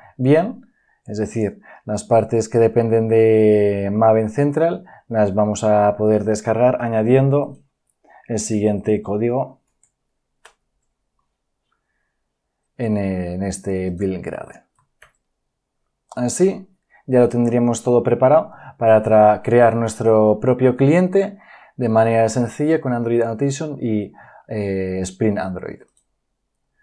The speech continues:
Sincronizamos y ya lo tendríamos todo. Entonces, ahora a continuación vamos a crearnos un nuevo paquete que lo llamaremos, por ejemplo,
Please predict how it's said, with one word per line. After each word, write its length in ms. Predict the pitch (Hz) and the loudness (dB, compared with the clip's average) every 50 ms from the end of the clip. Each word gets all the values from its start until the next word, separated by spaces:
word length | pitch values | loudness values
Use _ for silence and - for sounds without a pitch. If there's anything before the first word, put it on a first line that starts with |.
| _ _ _ _ | _ _ _ _
Sincronizamos 880 | - - 123 110 101 107 104 107 104 - 165 170 175 175 175 - - - | -16 -12 -10 -8 -8 -6 -6 -6 -6 -4 -6 -6 -6 -6 -10 -12 -14 -10
y 120 | - 120 110 | -8 -4 -4
ya 100 | 104 98 | -4 -4
lo 100 | 98 95 | -4 -6
tendríamos 480 | 95 98 95 85 71 67 - - - | -8 -8 -8 -8 -10 -12 -14 -18 -20
todo. 300 | - - - - _ _ _ _ _ _ _ _ _ _ _ _ _ _ _ _ _ _ _ _ _ _ _ _ _ _ _ _ | -20 -20 -20 -20 _ _ _ _ _ _ _ _ _ _ _ _ _ _ _ _ _ _ _ _ _ _ _ _ _ _ _ _
Entonces, 380 | _ - 110 104 110 107 - - | _ -12 -8 -8 -8 -8 -8 -10
ahora 280 | 110 110 110 110 113 113 | -8 -6 -6 -4 -6 -6
a 20 | |
continuación 760 | 113 113 - - 123 123 123 117 - - 156 156 160 160 - _ _ _ _ - - - - - _ | -6 -6 -6 -4 -2 -2 -2 -2 -2 -4 -4 -4 -4 -6 -10 _ _ _ _ -20 -20 -20 -20 -14 _
vamos 400 | 117 117 113 113 113 110 107 120 | 0 0 2 2 2 0 0 -2
a 140 | 117 107 110 | -4 -4 -2
crearnos 640 | 117 113 117 117 113 107 104 95 90 90 - - _ _ _ - _ _ _ | 0 0 2 2 2 0 -4 -6 -8 -10 -12 -16 _ _ _ -20 _ _ _
un 200 | 127 120 120 120 | -2 0 2 2
nuevo 320 | 120 117 117 117 113 110 | 2 2 2 2 2 0
paquete 540 | 120 120 123 - 160 156 151 175 170 156 - - 135 - _ _ _ _ _ _ _ _ _ _ _ _ _ _ _ _ _ _ _ _ _ _ _ _ _ _ _ _ _ _ _ _ _ _ _ _ _ _ _ _ _ _ _ | -2 -4 0 0 -2 -2 -2 -4 -8 -10 -12 -16 -20 -20 _ _ _ _ _ _ _ _ _ _ _ _ _ _ _ _ _ _ _ _ _ _ _ _ _ _ _ _ _ _ _ _ _ _ _ _ _ _ _ _ _ _ _
que 160 | - 110 104 | -12 -10 -8
lo 80 | 98 98 | -6 -6
llamaremos, 580 | 95 95 95 101 101 101 101 101 101 101 92 - | -4 -4 -4 -4 -4 -4 -4 -6 -6 -8 -10 -10
por 140 | - 101 | -12 -12
ejemplo, 540 | 92 - 110 104 95 104 101 98 95 - - | -10 -8 -10 -8 -6 -6 -6 -6 -6 -10 -14